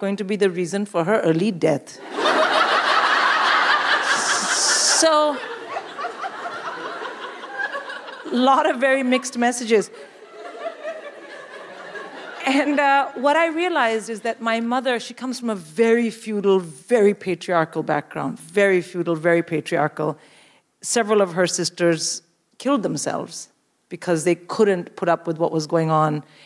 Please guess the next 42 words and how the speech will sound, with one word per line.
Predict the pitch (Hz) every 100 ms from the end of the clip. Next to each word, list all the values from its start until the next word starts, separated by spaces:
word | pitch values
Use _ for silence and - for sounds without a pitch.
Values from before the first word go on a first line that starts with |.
| -
And | 269
it | 294
was | 302
a |
very | 311 302
wealthy | 254 294 311 - 196
home, | 156 160 147 143
but | 165
it | 175
was | 190
a | 185
very | 175 170 233 226
feudal | 202 - 175 170
home. | 170 170
And | 175
she | - 240
used | 233 226
to, | 233 - - - _
she | - - 311
said | - 285 -
to |
me, | 226 220 220 _ _
"We | 190 226
felt | 220 233 208
frightened | - 247 240 240 202 165
for | - 185
our | - 175
lives." | 170 156 156 160 160 170 - - _ _ _ _ _ _ _ _ _ _
And | - 247
I |
think | 262 294 302 - - _ -
knowing | 214 240 285 302 240
that, | 226 226 180
I | 190
was | 185 185 -
able | 208 196 196
to | 185
forgive | 196 185 190
my | 180 175
mother | 175 170 170 160 -
anything | 277 294 - 156 165 165 160 _ _
in | 190 180 175